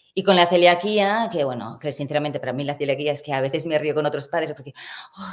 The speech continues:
qué drama, mi hijo es celíaco", ¿no? Y yo, yo me quedo con cara de póker porque, claro, <laughs> digo, "No digas nada, no digas nada".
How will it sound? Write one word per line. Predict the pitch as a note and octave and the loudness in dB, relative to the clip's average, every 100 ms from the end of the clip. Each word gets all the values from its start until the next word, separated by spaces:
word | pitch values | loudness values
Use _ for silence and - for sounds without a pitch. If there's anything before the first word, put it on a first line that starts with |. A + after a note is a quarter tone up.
| - | -4
qué | A3 | 0
drama, | G#3 G#3 A#3 A#3 A3+ | 0 -2 -4 -6 -4
mi | A3+ | -4
hijo | A3+ A3 | -4 -8
es | - | -6
celíaco", | G#3 G#3+ A3 G3+ F3+ | -4 2 4 4 4
¿no? | F#3+ | 2
Y | D#3+ D#3 E3 | 2 0 2
yo, | E3+ F3+ | 2 2
yo | F#3 | 4
me | G3 | 6
quedo | G3 G3+ | 8 6
con | A#3 | 6
cara | G3+ F#3 | 4 4
de | F#3 | 4
póker | G3 G#3 A#3 | 2 0 0
porque, | G#3+ D#3 F3+ | 0 -2 -2
claro, | D#3 F#3 | 2 2
<laughs> | E3 | 2
digo, | F3+ F3+ G3 G#3 | 0 2 2 2
"No | F#3 | 2
digas | G#3+ A3+ G#3 | 4 4 2
nada, | G#3 A#3+ D4+ | 2 4 4
no | C#4+ A#3+ | 4 2
digas | A#3 G3 F#3 | 2 0 0
nada". | F#3 F3+ | -2 -4